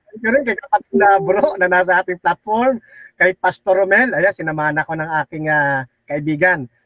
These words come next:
kay kapatid na Ruel, ayan, no, yung aking pong kapatid rin, at kay kapatid na Rod, at syempre, sa atin pong napakahusay na debatista ng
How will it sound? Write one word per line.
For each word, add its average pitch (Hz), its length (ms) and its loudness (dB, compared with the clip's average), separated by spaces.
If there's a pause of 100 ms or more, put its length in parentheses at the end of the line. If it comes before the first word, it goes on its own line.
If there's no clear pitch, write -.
(140)
kay 170 160 0
kapatid 185 480 -2
na 175 240 4
Ruel, 180 720 2
ayan, 165 260 0
no, 170 220 -6
yung 139 160 -6
aking 143 320 -6
pong 151 160 -18
kapatid 143 400 -8
rin, 185 320 -2 (320)
at 143 100 -4
kay 170 140 -4
kapatid 165 400 -2
na 160 320 4 (240)
Rod, 175 320 6
at 160 160 -2
syempre, 240 400 0 (240)
sa 190 320 2
atin 196 240 -6
pong 190 240 2
napakahusay 196 880 -2
na 180 80 0
debatista 190 960 0
ng 165 240 0